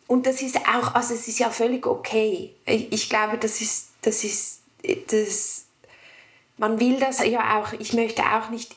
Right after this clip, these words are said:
immer darüber sprechen. Ich, oder, oder etwas, was mich belastet hat gegen das Ende hin. Also ich nenne es das Ende. <laughs> Gegen, ja, doch, gegen das Ende. Nennen wir es das Ende. Gegen das Ende hatte ich,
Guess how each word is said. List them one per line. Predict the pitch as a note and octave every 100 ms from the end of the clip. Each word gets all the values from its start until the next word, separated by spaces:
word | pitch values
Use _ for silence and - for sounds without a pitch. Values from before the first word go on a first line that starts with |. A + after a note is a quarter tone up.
| -
immer | A3+ A3 A#3 A#3
darüber | A3 G#3+ G#3+ G#3+ G#3+
sprechen. | - - F#3 E3 - F#3+ F#3+
Ich, | - -
oder, | A3 A3+ G#3+ - - - - _ _
oder | - A#3+ A3
etwas, | A3+ B3+ B3 B3
was | A3+ A#3+
mich | A3+
belastet | G#3 G#3+ A3 A#3+ B3+ A#3+
hat | G#3 -
gegen | G#3 G3+ G#3
das | G3+
Ende | - G3+ G#3 A#3
hin. | A#3+ G#3+ F#3 F3+
Also | - F#3+ F#3+ E3
ich | - -
nenne | G#3 G#3 G3+
es | G#3+ -
das | G#3+
Ende. | G#3+ G#3+ - - E4+ C#4+ A#3+ A#3+
<laughs> | G#3 G3 F#3+ - - G4 - A#4+ F4 F#4 - - - - - G#4+ E4 -
Gegen, | F4 C#4 C#4+ C4 - B3+ - -
ja, | B3+ B3 E4 F4+
doch, | C4+ C#4+ -
gegen | A3+ B3 B3+
das | B3+ A#3+
Ende. | G#3+ A3 B3 A#3+ -
Nennen | A#3+ A#3+ B3+
wir | A#3+
es | A3 A3
das | - G#3+
Ende. | A#3 B3
Gegen | B3+ A3+ A3
das | A3+ A3+
Ende | - A3+ C4+
hatte | A#3+
ich, | A3+